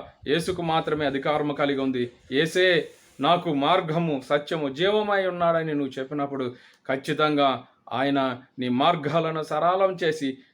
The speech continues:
నిన్ను ఆశీర్వాదకరమైన జీవితంలోనికి నడిపించేవాడిగా ఉన్నాడు. కాబట్టి మనం దేవుని నామాన్ని ఘనపరుద్దాం.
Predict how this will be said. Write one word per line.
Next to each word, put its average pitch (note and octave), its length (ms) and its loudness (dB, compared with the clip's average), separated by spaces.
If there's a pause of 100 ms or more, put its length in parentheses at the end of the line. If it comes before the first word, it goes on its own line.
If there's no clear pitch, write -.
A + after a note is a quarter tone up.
(140)
నిన్ను C3+ 400 0
ఆశీర్వాదకరమైన C#3+ 880 -2
జీవితంలోనికి C3 960 -4 (200)
నడిపించేవాడిగా C3+ 840 -2
ఉన్నాడు. B2+ 340 -2 (380)
కాబట్టి C#3 460 -2 (280)
మనం D#3 460 0 (400)
దేవుని E3+ 400 2
నామాన్ని D3+ 400 -2
ఘనపరుద్దాం. D3 720 -2